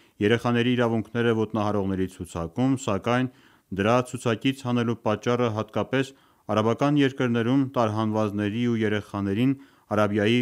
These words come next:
հարյուրավոր միլիոն դոլար օժանդակությունները դադարեցնելու սպառնալիքները ներկայացվեց։ Այլ խոսքով, Արաբիան ներկայացվեց որպես երեխաների պաշտպան մի ռեժիմ։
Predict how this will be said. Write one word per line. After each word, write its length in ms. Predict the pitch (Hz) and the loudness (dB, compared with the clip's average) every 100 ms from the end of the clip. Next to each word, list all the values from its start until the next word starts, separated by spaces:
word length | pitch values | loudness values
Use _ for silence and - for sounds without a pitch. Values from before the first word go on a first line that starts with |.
| 120 | -2
հարյուրավոր 720 | - 92 98 104 95 110 139 139 - _ _ | -4 -4 0 0 0 2 0 -2 -14 _ _
միլիոն 420 | 127 117 120 120 113 | 0 2 2 2 2
դոլար 380 | 107 107 113 117 | 2 2 2 0
օժանդակությունները 920 | 98 107 104 104 101 - 104 101 110 | -2 -2 -2 -2 -4 -4 -4 0 0
դադարեցնելու 600 | 104 95 101 95 - 98 92 | -2 -2 -2 -4 -4 -4 -4
սպառնալիքները 840 | - 92 92 85 82 - 98 90 | -6 -4 -4 -6 -8 -8 -6 -4
ներկայացվեց։ 840 | 82 80 82 76 - - 64 - - _ _ _ _ | -6 -8 -10 -10 -14 -18 -20 -20 -20 _ _ _ _
Այլ 160 | 120 120 | 0 2
խոսքով, 420 | 143 - 175 180 160 | -2 2 0 0 -2
Արաբիան 600 | 131 131 120 139 143 139 | 0 0 4 4 4 4
ներկայացվեց 800 | 120 117 110 101 - 135 139 - | 2 2 0 0 -2 0 0 0
որպես 420 | 110 104 123 123 - | -2 0 0 0 0
երեխաների 600 | 107 107 107 104 107 113 117 _ _ _ _ | -2 0 -2 0 2 0 -2 _ _ _ _
պաշտպան 540 | 95 95 - 127 127 113 | -2 -2 -4 -2 0 0
մի 160 | 104 104 | -2 -2
ռեժիմ։ 440 | 101 101 113 | -2 -2 -2